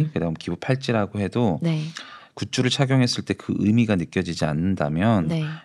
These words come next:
Speaker 2: 일반적인 액세서리와 다를 바 없다고 생각해요.
Speaker 1: 음, 그쵸.
Speaker 2: 그래서 유니세프 굿즈는
Speaker 1: 음.
Speaker 2: 디자인에서 항상
Speaker 1: 네.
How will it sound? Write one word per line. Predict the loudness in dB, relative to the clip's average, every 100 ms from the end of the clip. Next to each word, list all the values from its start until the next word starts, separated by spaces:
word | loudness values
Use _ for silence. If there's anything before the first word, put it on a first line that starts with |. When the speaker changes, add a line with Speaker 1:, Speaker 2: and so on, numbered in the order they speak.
| -2
Speaker 2:
일반적인 | 2 6 6 4 2 0 -2
액세서리와 | -4 -2 0 2 0
다를 | -2 -4
바 | 0 0
없다고 | 0 -2 0
생각해요. | -2 0 2 4 4 4
Speaker 1:
음, | 2
그쵸. | -2 -4 -4 -4 -8 _
Speaker 2:
그래서 | -2 0 2
유니세프 | 2 0 -2 -4
굿즈는 | -8 -4 2 4 4 2
Speaker 1:
음. | -2
Speaker 2:
디자인에서 | 4 6 6 6 2 0
항상 | 0 0 2 2
Speaker 1:
네. | 0